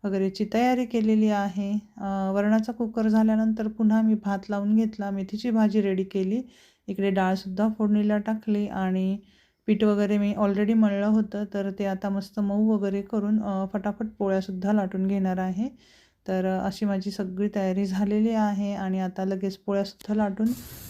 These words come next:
पूर्ण स्वयंपाक माझा रेडी होत आहे. तर, अ, स्वयंपाक रेडी झाल्यावर आता आम्ही करणार आहे आरती.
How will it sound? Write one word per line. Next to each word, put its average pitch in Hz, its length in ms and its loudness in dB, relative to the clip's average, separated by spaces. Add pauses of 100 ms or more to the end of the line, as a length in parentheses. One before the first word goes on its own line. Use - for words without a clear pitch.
(180)
पूर्ण 202 420 0
स्वयंपाक 190 500 -2 (120)
माझा 202 300 0
रेडी 196 280 2 (100)
होत 233 200 0
आहे. 208 540 2 (140)
तर, 196 300 -2
अ, 196 40 -4
स्वयंपाक 220 400 -2
रेडी 233 200 0
झाल्यावर 214 460 0
आता 202 280 -6
आम्ही 190 220 -2
करणार 233 400 0
आहे 196 280 -2 (180)
आरती. 220 400 -4